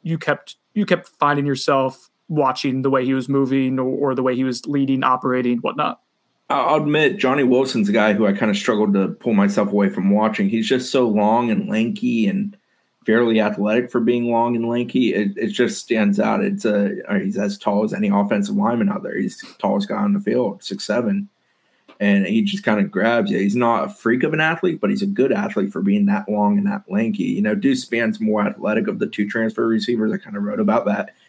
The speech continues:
Speaker 2: when talking about those two. But Wilson, you just, you kinda just keep noticing that your eyes catching them. It's sorta like when there's a big guy or a really small guy on the field,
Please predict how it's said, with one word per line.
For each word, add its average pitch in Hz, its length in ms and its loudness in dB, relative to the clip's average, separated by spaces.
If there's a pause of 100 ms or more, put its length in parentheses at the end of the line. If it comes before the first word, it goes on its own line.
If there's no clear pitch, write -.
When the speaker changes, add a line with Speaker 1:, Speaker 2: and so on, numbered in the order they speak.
(180)
Speaker 2:
when 101 120 2
talking 104 320 2
about 110 240 2
those 117 240 -2
two. 131 380 2 (600)
But 101 220 2
Wilson, 127 540 2
you 107 140 2
just, 104 340 -2
you 104 160 0
kinda 123 380 2
just - 260 -8 (100)
keep - 260 0 (140)
noticing 104 520 2
that 98 180 0
your 101 160 4
eyes 98 240 2
catching - 400 -2
them. 175 100 -4
It's 202 180 0
sorta 147 220 4
like 135 240 2
when 123 80 0
there's 113 200 4
a 104 40 4
big 101 260 2
guy 143 180 4
or 120 120 4
a 104 80 0
really 123 240 4
small 117 260 0
guy 135 140 2
on 139 140 2
the 127 80 0
field, - 360 2